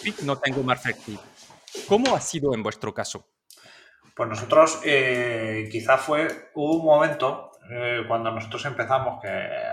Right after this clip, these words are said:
Speaker 2: nosotros arrancamos en marzo o algo así, un mes de marzo, me acuerdo que fue el, como el clien-, primer cliente de pago, eh, que pues que iba la cosa pues despacito, etcétera, etcétera. Y yo recuerdo que en septiembre así, eh, en aquella época,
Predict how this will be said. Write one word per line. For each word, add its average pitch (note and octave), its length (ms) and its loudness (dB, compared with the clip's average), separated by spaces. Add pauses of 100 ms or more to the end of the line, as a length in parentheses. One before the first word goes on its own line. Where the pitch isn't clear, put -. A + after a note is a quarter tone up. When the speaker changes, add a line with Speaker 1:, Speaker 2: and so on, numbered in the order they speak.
(180)
Speaker 2:
nosotros G#2+ 300 -8
arrancamos A2 400 -4
en G2 120 -16
marzo A2 360 0
o G#2+ 60 4
algo A2+ 180 2
así, B2+ 220 -2
un A2+ 160 -12
mes G#2+ 160 -2
de A2 60 -4
marzo, A#2+ 320 0
me A2 100 -6
acuerdo A2 240 -6
que A2 80 -10
fue A2 160 -6
el, G#2 160 -4
como G#2+ 160 -8
el G#2 80 -8
clien-, G#2+ 320 -12 (160)
primer A2+ 240 -8
cliente G#2+ 240 -6
de G#2+ 100 -2
pago, - 320 8 (760)
eh, C3+ 600 8
que G#2+ 100 -8
pues G#2 200 -10
que G#2 140 -4
iba G#2 320 2
la G2+ 120 -4
cosa G#2 220 -10
pues F#2+ 120 -18
despacito, C3+ 540 -4
etcétera, A#2 340 -6
etcétera. B2 420 2
Y G#2 40 -6
yo A2+ 100 -2
recuerdo C#3 360 2
que A#2 200 4
en G#2+ 80 -2
septiembre B2 460 -2
así, C3 220 0 (280)
eh, G#2+ 840 2 (240)
en A#2 160 -6
aquella A2+ 280 2
época, B2+ 440 6